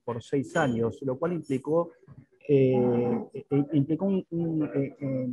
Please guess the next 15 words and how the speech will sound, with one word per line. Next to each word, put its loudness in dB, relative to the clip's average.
comprometerme 2
con 0
básicamente -2
la -2
situación -4
de 2
derechos -4
humanos -2
en -6
el -8
país, -2
al -2
que -2
he 4
visitado 0